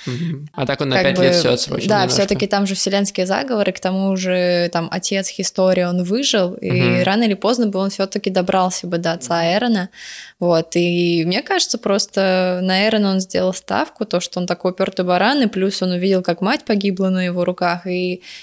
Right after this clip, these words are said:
Speaker 2: это примерно тоже по-, повторение истории, его истории
Speaker 1: Мгм.
Speaker 2: отца,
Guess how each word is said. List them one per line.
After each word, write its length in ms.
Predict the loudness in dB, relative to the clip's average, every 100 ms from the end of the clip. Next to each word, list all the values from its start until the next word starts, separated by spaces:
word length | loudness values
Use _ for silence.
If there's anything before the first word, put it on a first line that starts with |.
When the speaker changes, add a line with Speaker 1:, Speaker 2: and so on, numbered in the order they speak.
| -6
Speaker 2:
это 300 | -4 2 2
примерно 540 | 4 4 4 4 2 0 _ -2
тоже 460 | 0 2 2 0 -6 -4
по-, 80 | -2
повторение 640 | 0 -2 0 2 4 4 2
истории, 1040 | 2 2 2 2 0 0 -2 -2 -4 -8 -12
его 340 | -6 -2 0 0
истории 440 | -2 -4 -6 -6 -6
Speaker 1:
Мгм. 100 | -6
Speaker 2:
отца, 280 | -4 -6